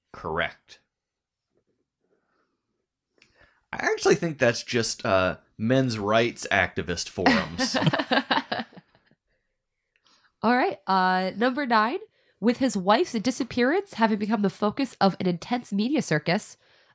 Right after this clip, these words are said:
Speaker 2: a man just wants some damn introvert time.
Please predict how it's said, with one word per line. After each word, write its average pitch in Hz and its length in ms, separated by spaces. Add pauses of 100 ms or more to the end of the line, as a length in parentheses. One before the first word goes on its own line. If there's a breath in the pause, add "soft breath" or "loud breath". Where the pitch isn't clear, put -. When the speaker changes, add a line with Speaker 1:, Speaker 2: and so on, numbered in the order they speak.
(100)
Speaker 2:
a 208 60
man 262 460
just 262 380
wants 220 320
some 180 180
damn 214 420
introvert 165 600
time. 120 500